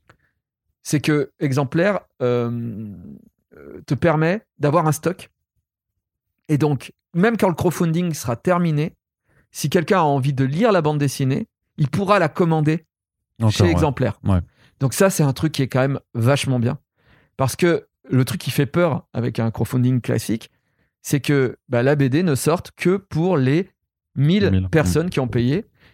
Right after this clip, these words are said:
Speaker 1: et personne pourra découvrir, euh, l'œuvre, euh, après.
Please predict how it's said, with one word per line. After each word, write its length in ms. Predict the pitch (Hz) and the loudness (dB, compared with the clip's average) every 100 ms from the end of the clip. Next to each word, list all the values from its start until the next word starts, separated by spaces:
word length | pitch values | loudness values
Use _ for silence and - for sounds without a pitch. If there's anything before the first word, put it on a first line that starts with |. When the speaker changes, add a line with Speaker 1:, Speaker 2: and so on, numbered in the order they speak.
| _ | _
Speaker 1:
et 100 | 151 | -4
personne 480 | 151 - 226 - 208 | -4 0 0 2 -2
pourra 220 | 190 151 | 0 0
découvrir, 540 | 143 131 135 127 185 - _ _ _ _ _ _ _ - | 0 -2 -2 0 -2 -4 _ _ _ _ _ _ _ -4
euh, 760 | 120 120 120 117 117 120 117 120 | 0 0 0 0 0 -2 -2 0
l'œuvre, 360 | 123 151 151 | 2 2 2
euh, 200 | 127 117 | 0 -2
après. 320 | - 123 208 | -4 -4 -4